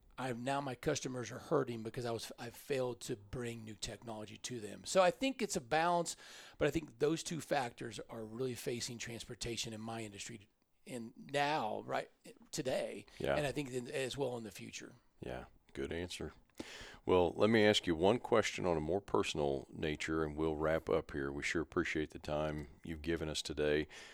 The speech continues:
Speaker 2: We've really talked exclusively, uh, about your background, your training in K T A, but, uh, for our listeners, uh, that, that work with you but probably don't get to see you outside of work, what, uh,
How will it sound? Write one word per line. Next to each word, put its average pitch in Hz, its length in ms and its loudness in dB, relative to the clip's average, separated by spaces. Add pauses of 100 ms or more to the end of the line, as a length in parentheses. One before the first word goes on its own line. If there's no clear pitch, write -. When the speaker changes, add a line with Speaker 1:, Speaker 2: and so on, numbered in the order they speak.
(140)
Speaker 2:
We've 82 180 0
really 104 220 8
talked 80 320 4
exclusively, 76 1000 0 (140)
uh, 67 360 -4 (260)
about 78 200 -2
your - 80 -12
background, 78 480 0
your 67 80 -8
training 76 320 -2
in 69 60 -8
K 78 220 0
T 76 220 0
A, 87 240 6
but, 69 300 0 (560)
uh, 67 300 -4
for 90 280 6
our 85 100 6
listeners, 92 840 4
uh, 76 300 -8 (240)
that, 78 160 -6 (500)
that - 220 -10
work 101 340 4
with 92 160 -2
you 90 340 2
but 80 200 4
probably 85 300 2
don't 82 200 -2
get 82 160 -6
to - 60 -4
see 85 140 -4
you 80 120 0
outside 78 400 0
of 78 60 -2
work, 78 400 2
what, 85 340 0
uh, 71 460 -4